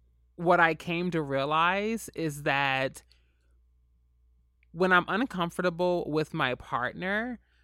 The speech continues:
it's not just about my physical appearance, but more so about the fact that I'm not comfortable with them spiritually. I feel that when I've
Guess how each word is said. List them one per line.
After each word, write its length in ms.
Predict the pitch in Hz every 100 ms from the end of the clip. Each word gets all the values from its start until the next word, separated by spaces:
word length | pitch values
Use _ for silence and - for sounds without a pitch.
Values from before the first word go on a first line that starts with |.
| _ _
it's 220 | - -
not 240 | 190 196 214
just 240 | 202 -
about 320 | 180 156 151
my 180 | 131 131
physical 1160 | 127 - 143 151 - 156 135 127 123 120 110 - _ -
appearance, 800 | 127 - - 160 160 175 202 202
but 260 | 151 156 -
more 280 | 151 156 175
so 320 | - 156 147
about 320 | - 135 135 -
the 80 |
fact 300 | 139 131 131
that 100 | -
I'm 140 | 127 135
not 240 | 135 127
comfortable 800 | - 135 120 135 120 123 117 117 131 131
with 200 | 127 123
them 180 | - 120
spiritually. 880 | - - 113 98 - 90 76 76 107 _ _ _ -
I 100 | 147
feel 480 | 156 - 202 196 202
that 460 | 185 170 160 151 131
when 200 | 160 160
I've 400 | 147 151 139